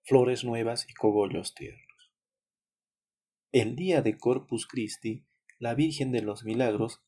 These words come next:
amaneció sin joyas, sin regalos, y cualquiera hubiese creído que está resentida con todo y con todos, porque desde ese día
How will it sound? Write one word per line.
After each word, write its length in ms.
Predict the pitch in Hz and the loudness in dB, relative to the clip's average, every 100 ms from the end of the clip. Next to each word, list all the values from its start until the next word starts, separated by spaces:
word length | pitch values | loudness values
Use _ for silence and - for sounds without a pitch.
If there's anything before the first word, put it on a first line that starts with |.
| _ | _
amaneció 840 | 113 107 107 104 117 - 135 147 143 | -12 -10 -10 -6 -4 -2 -4 -4 -8
sin 220 | - 135 | -6 -4
joyas, 680 | 131 135 135 117 120 139 - | 0 2 2 -2 -6 -8 -12
sin 300 | - 131 135 | -4 -2 0
regalos, 580 | 120 110 123 127 127 - _ _ _ - | 2 2 2 0 -4 -8 _ _ _ -6
y 160 | 117 | -6
cualquiera 600 | - 101 98 - 143 143 110 | -4 -8 -8 0 4 4 4
hubiese 500 | 104 107 101 120 - | 2 -2 -2 -4 0
creído 540 | 151 120 120 139 143 _ - - | 2 2 0 -4 -8 _ -20 -6
que 180 | - 104 | -2 -2
está 280 | - - 117 | -2 -2 0
resentida 720 | 110 - 107 107 117 113 - | 0 0 -6 -6 -4 -4 -4
con 220 | 104 107 | -8 -2
todo 360 | 127 135 143 - | 2 2 0 -4
y 100 | - | -8
con 240 | - 107 - | -6 -8 -4
todos, 460 | 85 73 - - _ _ _ _ - | -6 -6 -12 -20 _ _ _ _ -6
porque 360 | 104 95 110 | -4 -2 -2
desde 400 | 101 95 98 87 | 0 -2 -2 -2
ese 240 | 113 147 147 | -2 -2 0
día 400 | 120 120 135 | 0 0 -4